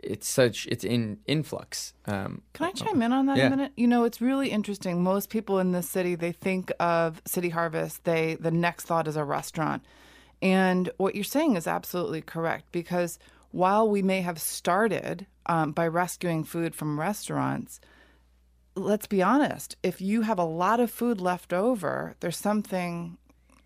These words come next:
Speaker 2: you know, that, that's not working.
Speaker 1: Yeah.
Speaker 2: And so we've, um, been super fortunate to be able to make this leap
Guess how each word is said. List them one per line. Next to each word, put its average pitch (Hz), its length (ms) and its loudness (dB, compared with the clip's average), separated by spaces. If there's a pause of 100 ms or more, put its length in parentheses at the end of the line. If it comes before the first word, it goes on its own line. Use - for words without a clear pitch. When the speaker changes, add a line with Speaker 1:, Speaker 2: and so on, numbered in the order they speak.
Speaker 2:
you 185 120 0
know, 156 440 2
that, 170 260 -2
that's 170 220 -2
not 165 280 0
working. 170 580 -4 (200)
Speaker 1:
Yeah. 107 180 2
Speaker 2:
And 190 140 2
so 196 160 2
we've, 208 380 -4 (180)
um, 160 480 -2
been 180 160 0
super 262 520 -4
fortunate 196 520 -2
to - 80 -14
be 175 60 -2
able 170 120 -2
to 170 80 -2
make 185 320 0
this 233 260 -2
leap 151 400 -6